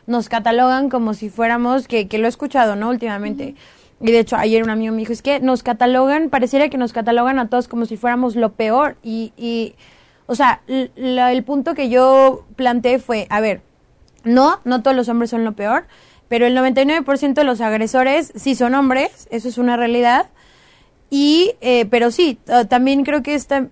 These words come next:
Speaker 1: eh, un poco válido darles también el punto a, eh, a que no todos los hombres en general son malos, o no todos los hombres, eh, abusan, o no todos los hombres quieren ser a lo mejor los protagonistas. O sea, de verdad hay hombres que dicen, "Ay,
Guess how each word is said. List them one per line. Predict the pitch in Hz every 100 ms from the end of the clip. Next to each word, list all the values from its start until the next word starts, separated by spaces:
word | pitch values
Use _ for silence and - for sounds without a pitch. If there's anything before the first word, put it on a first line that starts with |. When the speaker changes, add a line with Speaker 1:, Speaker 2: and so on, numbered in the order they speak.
| -
Speaker 1:
eh, | 233
un | 240 240
poco | 269 269
válido | 269 262 262
darles | 247 240 214
también | 233 226 233
el | 240
punto | 233 233 233
a, | 226 190 - _ _ _ _ _ _ _ -
eh, | 226 220 208 180 - - 151 202 240
a | 247
que | 254 240
no | 240 262 262
todos | 285 277
los | 247
hombres | 240 240 240
en | 233 214
general | 220 214 214 220
son | 214 233 226 226 226
malos, | 233 220 226 220 220 220
o | 220
no | 214 214
todos | 233
los | 220 208
hombres, | 214 208
eh, | 202 208 202 202 202
abusan, | 202 254 233 226 214 214 214
o |
no | 208
todos | 196 220
los | 202
hombres | 214 214 214 - - - _ -
quieren | 233 214
ser | 220
a | 208
lo |
mejor | 202 202 208
los |
protagonistas. | 208 196 196 202 220 240 233 226 214 220
O |
sea, | 208 240
de | 247
verdad | 254 302
hay | 311 311
hombres | 294 285
que | 262
dicen, | 262 262
"Ay, | 160